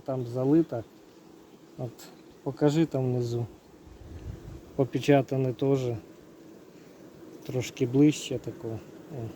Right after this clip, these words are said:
Ну, видно там печатку внизу взагалі. Видно, бджола є.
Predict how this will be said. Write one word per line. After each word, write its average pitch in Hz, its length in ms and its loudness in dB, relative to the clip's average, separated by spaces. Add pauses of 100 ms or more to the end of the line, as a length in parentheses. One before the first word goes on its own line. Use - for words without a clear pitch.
(200)
Ну, 247 100 6
видно 143 340 8
там 139 180 0
печатку - 500 -4
внизу 123 360 0
взагалі. 123 540 0 (840)
Видно, 123 460 0
бджола 147 420 6
є. 180 400 4